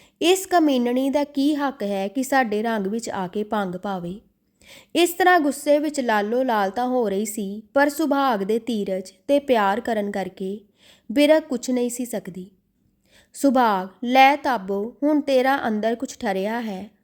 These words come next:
ਹੁਣ ਦੱਸ।" ਤਾਬੋ, "ਭੈਣੇ, ਕੀ ਠਾਰਿਆ? ਮੇਰਾ ਤਾਂ ਸਾਰਾ ਟੱਬਰ ਉੜ ਗਿਆ ਈ।" ਸੁਭਾਗ, "ਅੜੀਏ,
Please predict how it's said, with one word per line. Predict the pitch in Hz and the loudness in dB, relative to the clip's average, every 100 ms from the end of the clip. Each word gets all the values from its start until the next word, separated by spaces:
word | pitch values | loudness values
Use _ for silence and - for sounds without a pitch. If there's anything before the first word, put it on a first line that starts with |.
| _ | _
ਹੁਣ | 277 254 220 | 2 4 2
ਦੱਸ।" | 214 175 - - _ _ _ _ _ _ | -4 -8 -12 -18 _ _ _ _ _ _
ਤਾਬੋ, | 233 202 175 196 220 - _ _ _ _ _ _ _ | 2 2 0 -8 -8 -14 _ _ _ _ _ _ _
"ਭੈਣੇ, | 254 240 202 196 214 _ _ | 4 4 2 -4 -8 _ _
ਕੀ | 302 311 | 0 0
ਠਾਰਿਆ? | 320 277 226 196 190 | 0 0 -2 -2 -6
ਮੇਰਾ | 196 226 233 262 262 302 | -8 0 6 6 6 0
ਤਾਂ | 302 | -2
ਸਾਰਾ | 302 254 214 240 | -2 -2 -2 -2
ਟੱਬਰ | 233 190 185 226 | -2 -4 -4 -2
ਉੜ | 220 190 | -2 -2
ਗਿਆ | 190 190 | -4 -4
ਈ।" | 180 185 _ _ _ _ _ _ _ | -6 -10 _ _ _ _ _ _ _
ਸੁਭਾਗ, | - 247 247 220 180 190 _ _ 233 | -2 2 4 2 0 -4 _ _ -2
"ਅੜੀਏ, | 202 196 185 196 247 | -2 -2 -4 -6 -12